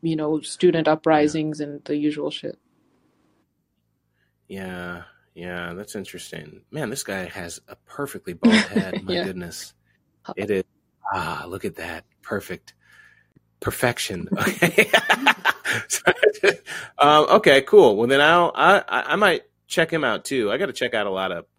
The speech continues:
Speaker 2: a lot of stuff. Still have a lot to learn, but, um, um, I appreciate the pushback too. Um, so
Speaker 1: Yeah.
Speaker 2: that's great.
Speaker 1: No worries. I
Speaker 2: Uh,
Speaker 1: used to believe all this shit. I
Speaker 2: especially
Speaker 1: used to be, I used to totally, like, read Samantha Power, and I thought she was, you know, correct. I, that's how I was, like, educating myself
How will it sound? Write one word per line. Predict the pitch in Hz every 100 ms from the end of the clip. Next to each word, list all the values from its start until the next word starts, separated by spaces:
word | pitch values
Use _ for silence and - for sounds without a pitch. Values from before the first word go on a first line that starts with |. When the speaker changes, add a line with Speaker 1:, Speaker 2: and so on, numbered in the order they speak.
| _
Speaker 2:
a |
lot | 98 92
of |
stuff. | - 92 90
Still | - 107
have | 92
a |
lot | 92 87
to | 92
learn, | 87 87 85
but, | 92 90
um, | 87 87 - _ _ _ _ _ _ _
um, | 90 95 92 92 92 - _ _ -
I |
appreciate | 131 196 - 151
the | -
pushback | - 170 - 82
too. | - 110 85 - _
Um, | - 87 85 - _ _ _ _ -
so | 180
Speaker 1:
Yeah. | 190
Speaker 2:
that's | -
great. | - 214 190
Speaker 1:
No | 196
worries. | 214 196
I | 180
Speaker 2:
Uh, |
Speaker 1:
used | 233 269
to | 233
believe | 226 233
all | 202 175
this | 165 -
shit. | 151 147
I |
Speaker 2:
especially | 160 180
Speaker 1:
used | -
to | 170
be, | 156
I | 165
used | 180 -
to | 165
totally, | - 165 160 156
like, | 151 151
read | 160 160
Samantha | - 160 156 160
Power, | 160 156 156
and | 151 151 -
I | 151
thought | 147 151 -
she | 160
was, | 151 151 -
you | 151
know, | 156 151
correct. | - 160 - 156
I, | - 165
that's | 160 -
how | 160
I | 160
was, | 160
like, | 160 156
educating | - 165 - 170 170
myself | 170 170 175 180